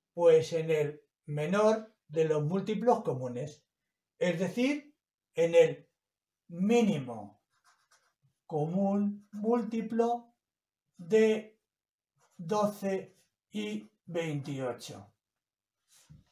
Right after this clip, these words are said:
Si, ¿cómo lo hallaríamos? Pues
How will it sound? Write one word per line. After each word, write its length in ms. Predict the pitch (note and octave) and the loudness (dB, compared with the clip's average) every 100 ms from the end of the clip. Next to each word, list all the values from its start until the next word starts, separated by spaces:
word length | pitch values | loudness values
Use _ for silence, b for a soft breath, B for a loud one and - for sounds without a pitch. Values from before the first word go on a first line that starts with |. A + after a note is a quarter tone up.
| b b b b b _ _ | b b b b b _ _
Si, 680 | - - F#3+ F#3+ F3+ - _ _ _ | -10 -2 0 0 -2 -8 _ _ _
¿cómo 440 | - G#3 G#3+ A3 G#3+ | -2 0 2 4 6
lo 160 | G#3 | 6
hallaríamos? 720 | G#3 G#3 G#3+ A3+ G3 C3 A#2 - | 6 4 4 4 4 2 -4 -8
Pues 220 | C#3+ | -10